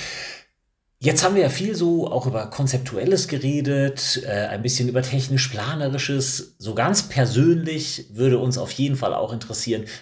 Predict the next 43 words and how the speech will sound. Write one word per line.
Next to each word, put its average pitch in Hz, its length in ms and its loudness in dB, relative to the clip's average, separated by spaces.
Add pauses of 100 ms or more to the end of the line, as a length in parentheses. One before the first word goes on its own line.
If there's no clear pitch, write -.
was - 240 0
euch 131 580 2
mit 110 220 -8
Blick 120 240 -2
auf - 160 -4
das - 180 -6
Lager 87 320 0
am 80 140 -4
allermeisten 82 640 0
freut, 85 360 -4
wo 98 60 -6
ihr 107 160 -2
so 107 100 -4
denkt, 107 380 -4
„Boah, - 440 -4
dieser 160 340 0
eine 120 200 -2
Moment, 110 640 -2 (160)
also 90 180 -8
wenn 131 140 6
das 123 220 2
so 101 180 -4
wird, 131 400 0 (480)
das, - 340 -10 (220)
das - 180 -2
wird 117 160 0
richtig, 131 380 0
richtig, 131 340 0
richtig - 420 -4
cool.“ 95 160 2
So, 80 360 -6
ja, 135 140 2
genau, 120 240 0
also 101 200 2
der 127 160 8
Moment, 101 480 2 (220)
auf - 160 -12
den 101 120 -6
ihr 92 100 -4
euch - 120 -4
so 90 80 -8
richtig - 380 0
freut. - 340 -16